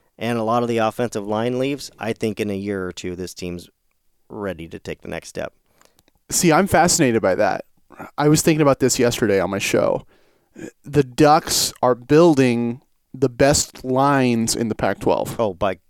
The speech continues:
Speaker 1: by no, not even, can't even debate that.
Speaker 2: Yes.
Speaker 1: Yeah, not at all.
Speaker 2: And if you're a football purist, you believe that you win in the trenches.
Speaker 1: Yeah.
Speaker 2: I know, I, I believe that to a T.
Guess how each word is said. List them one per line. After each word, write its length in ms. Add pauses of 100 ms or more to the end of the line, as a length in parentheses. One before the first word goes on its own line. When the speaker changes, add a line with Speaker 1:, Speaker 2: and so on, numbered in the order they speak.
(400)
Speaker 1:
by 220
no, 720 (960)
not 380
even, 240
can't 220
even 140
debate 260
that. 260
Speaker 2:
Yes. 420
Speaker 1:
Yeah, 60
not 100
at 60
all. 140 (240)
Speaker 2:
And 640
if 200
you're 120
a 40
football 380
purist, 560
you 180
believe 760
that 100
you 140
win 180
in 80
the 80
trenches. 640
Speaker 1:
Yeah. 160
Speaker 2:
I 60
know, 120
I, 120 (100)
I 140
believe 340
that 300 (180)
to 160
a 40
T. 420